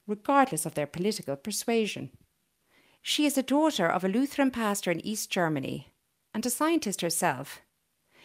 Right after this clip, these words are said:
the epitome of the rational German woman. She is the inspiration for my daughter going to Berlin to study and has given her the complete belief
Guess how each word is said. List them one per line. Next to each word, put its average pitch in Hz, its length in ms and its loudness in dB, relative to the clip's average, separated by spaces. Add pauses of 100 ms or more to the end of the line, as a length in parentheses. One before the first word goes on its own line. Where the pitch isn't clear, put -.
(120)
the 254 80 -2
epitome 254 640 2
of 208 160 0
the 233 100 2
rational 285 540 2 (100)
German 190 460 -4
woman. 123 400 -4 (1800)
She - 200 -2
is 311 200 2
the 277 140 2
inspiration 247 680 2
for 185 140 -4
my 180 120 0
daughter 226 440 -2
going 185 240 0
to 202 100 -8
Berlin 190 360 0
to 208 120 -6
study 156 520 -4 (760)
and 208 100 2
has 226 120 -4
given 302 280 0
her 190 420 0
the 247 80 -4
complete 285 520 -4
belief 233 480 0